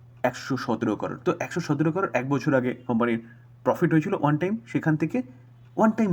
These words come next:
লসটা চল্লিশ করোড়, যেটা মাইনাস হয়েছে, যার জন্য কোম্পানির প্রফিট কিন্তু এরকম একটা ফল দেখা গেছে। During মার্কেটে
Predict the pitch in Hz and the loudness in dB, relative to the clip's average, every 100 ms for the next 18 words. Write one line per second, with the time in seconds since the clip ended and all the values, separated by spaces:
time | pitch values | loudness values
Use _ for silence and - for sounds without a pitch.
0 | 139 123 - 185 - - - 160 135 - | 4 4 2 -2 -2 -10 2 4 4 2
1 | 92 87 - 175 - - 147 123 117 113 | -4 -4 -6 -6 -6 -2 0 0 -2 -4
2 | 87 - - 123 147 123 113 110 120 110 | -6 -6 -4 0 0 -2 -4 -2 -4 -4
3 | 101 117 104 98 147 - - - - 139 | -4 -4 -6 -6 -8 -12 -20 -20 -8 -2
4 | 127 120 110 - 113 107 - - - - | -2 0 -4 -2 -4 -4 -14 -20 -20 -12
5 | - 127 107 95 95 80 - - - - | 0 2 4 0 -2 -6 -8 -16 -20 -20
6 | - - - - 135 208 233 180 151 202 | -20 -20 -20 -6 4 8 10 8 8 4
7 | - | 2